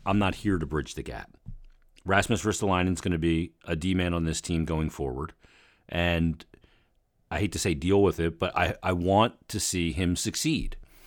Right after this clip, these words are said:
And I think that the pairing with he and Travis Sanheim has been good. Now, you gotta look at it and go, "Okay," you know, Darren Dreger mentioned that Sanheim's name was being kinda mentioned out there as a possible guy to get moved. That doesn't make much sense to me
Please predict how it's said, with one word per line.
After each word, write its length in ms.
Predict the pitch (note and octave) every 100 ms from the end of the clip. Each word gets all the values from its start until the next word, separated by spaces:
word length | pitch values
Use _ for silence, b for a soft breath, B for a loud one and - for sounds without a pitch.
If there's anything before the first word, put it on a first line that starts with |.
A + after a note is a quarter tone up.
| b b b
And 260 | F#2 F#2+ G#2
I 120 | F#2+
think 280 | - A#2 B2
that 180 | F#2
the 80 | -
pairing 520 | E2 G#2 G#2 G#2+ F#2+ G#2
with 220 | F#2 E2+
he 180 | - G#2
and 100 | F2
Travis 340 | G2 E2 E2
Sanheim 500 | - A#2+ G#2 E2+ D#2
has 260 | D2+ F2+ E2
been 240 | F#2+ E2+
good. 340 | E2+ C3 C#2+ - B B B B B B
Now, 80 | A2+
you 180 | - G#2
gotta 140 | A#2
look 240 | G#2+ C3+
at 140 | A2 F#2+
it 40 |
and 100 | F2
go, 120 | F2+
"Okay," 500 | F#2+ - A#2 G#2+ F#2 - _ _ _
you 100 | - F#2
know, 40 |
Darren 340 | E2 F#2+ G2+
Dreger 360 | F2 G2+ G#2+ G2+
mentioned 420 | F#2 F2 G2 F#2
that 260 | E2 E2 D#2+ b b -
Sanheim's 600 | - G2+ G2+ G2 F#2 D#2+
name 180 | F2+ F#2
was 120 | E2
being 280 | F#2 F#2 E2+
kinda 220 | F#2+ F2+
mentioned 420 | E2+ G#2 - F#2+
out 140 | E2+
there 160 | F#2+ F2
as 100 | F#2
a 60 | D#2+
possible 420 | F2+ E2 F#2 F2
guy 160 | F2
to 80 | E2+
get 160 | D#2+ D#2+
moved. 320 | A2+ B2 D#2+
That 100 | G#2
doesn't 220 | F3 E3
make 160 | B2 G#2
much 240 | G#2 G#2
sense 520 | - - F2 G2 -
to 120 | - C3
me 320 | C3+ D#3+